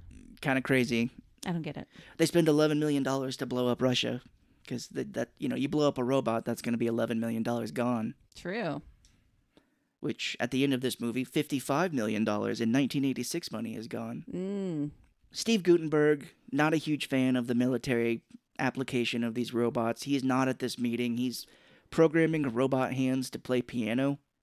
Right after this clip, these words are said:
Speaker 2: Yeah, just do different things. That's weird.
Speaker 1: Yeah. He, he says later in the movie that this Johnny Five, or the,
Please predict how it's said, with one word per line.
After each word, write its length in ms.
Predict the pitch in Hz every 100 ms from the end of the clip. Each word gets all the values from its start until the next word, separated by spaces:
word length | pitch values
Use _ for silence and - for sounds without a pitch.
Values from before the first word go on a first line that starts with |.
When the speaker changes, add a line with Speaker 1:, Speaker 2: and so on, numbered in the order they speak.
| _ -
Speaker 2:
Yeah, 220 | 202 190
just 200 | 160 -
do 100 | 202
different 380 | 175 165 - -
things. 480 | 135 165 160 143 - -
That's 200 | 147 -
weird. 360 | 143 156 143 -
Speaker 1:
Yeah. 480 | - 131 123 117 113 135 - _ _ -
He, 240 | 156 180
he 220 | 156 147
says 300 | 139 202 208 143
later 280 | 160 175
in 80 | 135
the 60 | 110
movie 280 | 139 156 123
that 180 | 113
this 140 | 139 117
Johnny 280 | 147 139 123
Five, 500 | 135 143 147 127 -
or 80 | 120
the, 180 | 120